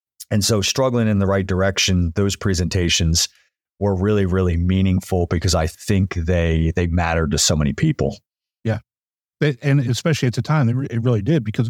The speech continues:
Speaker 2: n-, n-, nobody really had any direction at all. Um,
Speaker 1: Yeah.
Speaker 2: you know, we're, we're all stuck in, in our houses, you know, afraid to go to the grocery store. You can't, you weren't even allowed to go to church. You're, you're stuck inside your house. You don't know what's going on. You can't,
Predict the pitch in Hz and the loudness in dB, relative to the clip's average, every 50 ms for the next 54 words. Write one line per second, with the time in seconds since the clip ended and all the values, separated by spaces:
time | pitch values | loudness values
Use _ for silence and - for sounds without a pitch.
0 | - - 131 131 - - 135 143 - _ _ - 131 131 131 131 120 120 135 131 | -4 -6 -8 -8 -6 -4 -4 -6 -6 _ _ -4 -2 0 0 0 0 0 0 0
1 | 113 131 135 135 127 123 113 113 120 160 170 - - 123 110 113 170 214 - - | 0 0 0 2 0 0 0 0 0 -2 -2 -2 -2 -2 0 0 -2 -2 -4 -6
2 | _ _ _ _ _ _ _ _ _ _ - 110 113 113 131 135 - - 143 120 | _ _ _ _ _ _ _ _ _ _ -2 -2 0 2 0 0 0 0 -2 0
3 | 143 139 147 151 - - - 143 147 156 156 143 143 151 160 151 - - 165 143 | 2 2 0 0 -2 -2 -2 0 0 2 2 2 2 2 2 0 0 0 -2 0
4 | - 165 156 - _ - 131 131 - - 147 143 135 123 131 131 135 147 156 165 | 0 -2 -4 -4 _ -10 -12 -10 -4 -2 0 2 2 2 2 0 0 0 0 0
5 | 160 143 151 117 127 123 113 - - 143 143 139 135 143 135 127 123 120 135 131 | 0 -2 -2 -2 -2 -2 -2 -2 -2 -4 -2 -2 0 0 0 0 0 0 0 0
6 | 120 - - - - 143 147 151 147 139 127 113 - - 139 - - 110 - _ | -2 -2 -4 -6 -4 -2 0 0 2 0 0 -2 -2 -2 -2 -2 -2 -6 -12 _
7 | _ _ _ _ _ _ _ _ - 143 160 160 143 143 143 143 139 127 143 127 | _ _ _ _ _ _ _ _ -2 0 2 4 4 2 2 2 0 2 0 0
8 | 107 - - 170 139 139 147 - - - _ _ _ _ _ _ _ _ _ - | 0 0 0 0 0 0 -2 -6 -10 -20 _ _ _ _ _ _ _ _ _ -2
9 | 160 139 147 135 127 127 113 - - 165 165 - 185 170 - 175 151 160 156 135 | 0 0 0 2 0 0 0 0 0 -2 0 0 0 0 0 0 0 0 0 0
10 | 127 127 113 110 123 120 - - - _ _ _ _ _ _ _ - 127 139 156 | 0 0 0 0 -2 -4 -8 -12 -18 _ _ _ _ _ _ _ -4 -2 0 0
11 | 147 156 156 156 151 - - 156 143 135 123 113 117 120 - - 151 139 - | 0 0 0 0 0 0 0 0 2 2 2 2 2 2 2 0 0 0 -2